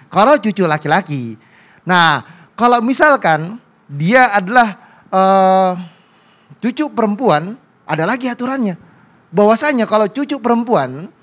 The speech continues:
dari anak laki-laki, nih kalau cucu perempuan dari anak laki-laki, dia memiliki banyak aturannya. Yang pertama, cucu perempuan dari anak laki-laki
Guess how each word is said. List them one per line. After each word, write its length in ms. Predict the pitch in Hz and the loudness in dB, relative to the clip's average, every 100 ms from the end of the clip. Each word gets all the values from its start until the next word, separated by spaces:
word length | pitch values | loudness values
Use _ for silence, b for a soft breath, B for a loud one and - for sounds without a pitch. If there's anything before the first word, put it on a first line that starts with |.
| b b | b b
dari 500 | 143 196 285 311 269 | 0 4 4 2 -2
anak 340 | 202 208 202 | -2 0 -2
laki-laki, 680 | 185 175 - 196 226 139 120 | -2 -4 -2 -2 -2 -8 -10
nih 120 | 123 | -10
kalau 160 | 156 180 | -2 -2
cucu 300 | 180 202 277 | 0 -6 -6
perempuan 460 | 247 214 180 190 175 | -2 -2 0 -2 0
dari 220 | 170 180 | 0 0
anak 240 | 160 190 | -2 -4
laki-laki, 600 | 185 185 185 226 226 160 156 B B B | -2 -4 -2 -4 -4 -8 -10 B B B
dia 460 | 143 156 240 285 277 | -8 -4 2 4 2
memiliki 840 | 226 202 202 208 233 233 247 254 - | 0 -4 -2 -2 -4 -6 -8 -8 -10
banyak 540 | - 156 190 196 233 - | -14 -2 0 2 -2 -4
aturannya. 640 | - 180 185 214 185 127 98 _ | -8 -6 -2 0 -2 -8 -12 _
Yang 140 | 170 214 | -8 -4
pertama, 260 | 262 160 - _ _ _ b b b _ | -4 -6 -10 _ _ _ b b b _
cucu 280 | 254 294 311 | -6 -4 -2
perempuan 500 | 285 269 220 170 180 | 0 0 0 -2 0
dari 160 | 190 | -2
anak 280 | 196 214 262 | 0 -4 -2
laki-laki 760 | 214 208 208 202 - 120 120 | -4 -4 -2 -2 -4 -14 -14